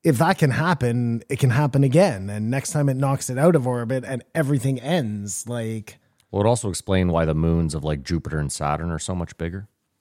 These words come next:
Speaker 2: 'Cause those planets are so big that they're likely just a chunk of that planet that got broken off.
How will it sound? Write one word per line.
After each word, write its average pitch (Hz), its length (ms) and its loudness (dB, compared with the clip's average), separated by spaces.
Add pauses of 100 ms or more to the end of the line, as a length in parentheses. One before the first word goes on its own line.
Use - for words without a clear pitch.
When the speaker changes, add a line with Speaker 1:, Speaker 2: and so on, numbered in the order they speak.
(1400)
Speaker 2:
'Cause 78 120 -4
those 80 200 -2
planets 80 440 -4
are 90 80 -2
so 85 220 -2
big 90 340 -4
that - 140 -6 (200)
they're 82 140 0
likely 85 300 0
just 80 220 -4
a 76 40 -6
chunk 78 300 -4
of 71 100 -8
that 76 220 -4
planet 82 300 -6
that 82 80 -10
got 82 160 -8
broken 85 320 -8
off. 90 260 -14